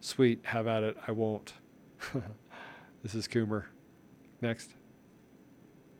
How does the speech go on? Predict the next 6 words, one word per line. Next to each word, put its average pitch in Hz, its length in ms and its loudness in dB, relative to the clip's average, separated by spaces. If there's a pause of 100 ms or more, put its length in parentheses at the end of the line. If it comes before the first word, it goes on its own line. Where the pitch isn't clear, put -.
(2250)
Um, 113 300 0
let 127 80 0
me 104 100 -2
finish 123 280 2
that 123 200 2
one. 113 240 -4